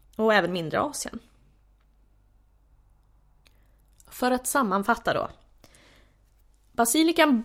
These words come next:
börjar som en allmän sammankomstplats där man placerar domstolar, affärer. Det är alltså, det är ett nav för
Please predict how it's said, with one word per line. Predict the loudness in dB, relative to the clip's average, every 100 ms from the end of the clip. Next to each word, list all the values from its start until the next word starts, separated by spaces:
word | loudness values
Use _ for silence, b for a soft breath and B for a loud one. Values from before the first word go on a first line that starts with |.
| 2
börjar | 4 4 4 2 4 2 0 -8 -12 _ _ _ _ _ _ -10
som | -4 2 4 2 -2 -4
en | -4 -6 -10 -6
allmän | 0 0 0 -2 -2 -2 -4
sammankomstplats | -4 -2 -2 -4 -8 -10 -8 -8 -8 -8 -8 -14 -18 -6 -4 -4 -8 _ -6 -4 0
där | 2 4
man | 4 0
placerar | -2 -4 -2 0 0 0 0 -2 -6 b b b
domstolar, | 0 0 0 -2 -2 -2
affärer. | -4 4 10 10 10 6 2 -2 2
Det |
är | 2
alltså, | 2 2 0 0 -2
det | -2
är | -2
ett |
nav | 2 2 4 4 2 -2
för | -14 -8 -2 0 0 -4